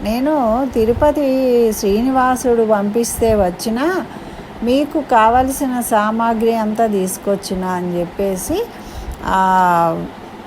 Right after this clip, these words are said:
మఠాధిపతులకు అప్పగించిండట.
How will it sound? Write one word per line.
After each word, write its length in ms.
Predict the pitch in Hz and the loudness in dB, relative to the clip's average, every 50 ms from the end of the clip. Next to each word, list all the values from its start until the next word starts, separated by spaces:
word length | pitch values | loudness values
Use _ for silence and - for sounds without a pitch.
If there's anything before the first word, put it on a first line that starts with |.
| - - | -10 -4
మఠాధిపతులకు 1120 | 196 196 190 196 190 233 233 233 226 220 196 214 190 180 180 196 185 185 180 175 - 285 | -2 -2 -2 0 0 2 2 2 2 0 0 0 -2 -2 0 -2 -2 -2 -2 -2 -4 -4
అప్పగించిండట. 1120 | 320 339 311 226 202 - - 196 185 185 190 190 180 - - 180 165 170 160 - - - - | -2 0 0 0 -2 0 -2 -2 0 0 -2 -2 -4 -4 -4 -4 -4 -2 -4 -4 -6 -8 -10